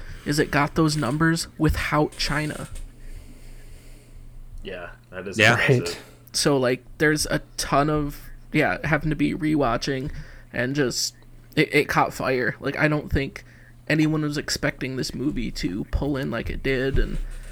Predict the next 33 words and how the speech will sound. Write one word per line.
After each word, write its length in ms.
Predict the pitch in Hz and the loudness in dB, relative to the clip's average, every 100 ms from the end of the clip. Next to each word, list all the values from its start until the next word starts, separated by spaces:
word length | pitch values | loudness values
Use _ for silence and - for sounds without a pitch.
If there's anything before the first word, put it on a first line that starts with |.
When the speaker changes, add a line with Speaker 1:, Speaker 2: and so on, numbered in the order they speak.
| - | -12
Speaker 1:
just 220 | - 147 - | -4 -4 -2
affect 400 | 131 - 139 - | -4 -2 -2 0
people 520 | 147 - 123 110 156 - - - - - - - | -2 0 -4 -2 -6 -12 -20 -20 -20 -20 -20 -2
in 160 | 151 147 | 2 2
how 260 | 135 143 | 4 4
it 80 | 123 | 4
did. 240 | 156 151 143 | 2 2 2
And 100 | - | -6
especially, 420 | - 160 147 139 | -2 -2 0 2
yeah, 140 | 135 | 2
when 320 | 107 110 104 | 0 -2 -4
you 160 | 139 143 | -2 -2
think 220 | - 143 | 0 -2
about 200 | - 123 | 0 0
that, 220 | 127 131 - | 2 2 2
like, 280 | - - - - - | -6 -6 -16 -18 -4
it 180 | 156 - | -4 0
became 260 | 151 156 | 2 2
the 80 | 147 | 2
number 220 | 139 160 | 2 2
one 120 | 151 147 | 2 4
rated 240 | 151 - | 2 2
movie 340 | 147 151 156 - | 0 2 0 2
without 320 | 151 160 143 | 2 4 2
China 400 | - 143 143 98 | 0 -2 -2 -2
even. 400 | - 117 85 - - - | -4 -4 -6 -10 -12 -8
Like, 220 | 175 85 - - - - - | -6 -6 -10 -20 -20 -20 -10
that's 180 | - 160 | -6 -4
nuts. 400 | 107 - - - - - - - - - - - | -4 -4 -6 -8 -20 -20 -20 -20 -20 -20 -20 -18
Speaker 2:
Yeah, 200 | 71 - - - - | -16 -18 -20 -20 -18
that 100 | 82 | -16
is 160 | 76 80 | -14 -16
nuts. 380 | 76 - - | -16 -16 -18